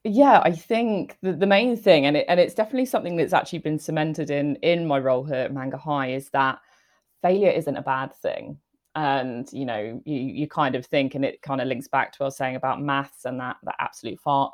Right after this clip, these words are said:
form and yes and no, and if it's right or wrong, but wrong doesn't necessarily mean it's the end of the line. You know, it is that, that growth mindset going, "Well, what can I learn from this opportunity?" And you can absolutely, you know,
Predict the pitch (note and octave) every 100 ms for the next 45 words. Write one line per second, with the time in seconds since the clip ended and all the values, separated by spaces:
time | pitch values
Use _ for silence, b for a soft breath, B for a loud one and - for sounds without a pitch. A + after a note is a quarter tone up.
0 | - D#3 C#3+ C3 C3 B2+ - A#2+ - -
1 | B2+ D#3+ E3 D#3+ D#3+ A#2 A#2+ b b b
2 | D3 - D#3 D#3+ D#3 C#3 C#3 C3+ B2+ D#3
3 | B2+ A#2+ - C#3 E3+ F3+ F3+ D#3+ C#3+ C3+
4 | C#3 C3+ - C3+ C3 C3 B2+ B2+ B2 -
5 | - C3 A#2 - B2+ F2 C#2 D3+ _ -
6 | C3+ B2+ B2+ - D3+ D3 - C#3+ C#3 -
7 | b b b E3+ - D3+ C#3 C#3+ C#3 C#3
8 | D3 - C3 C3+ C#3 D3+ F#3 - F3+ D#3
9 | C#3+ D3 C3+ D3+ D#3 D#3 D#3 D3+ - -
10 | D3+ D3+ D#3+ D#3+ G3 G3 - D3 D#3 C#3+
11 | C#3 D#3 - - D#3 - D3 C#3 C3+ C3+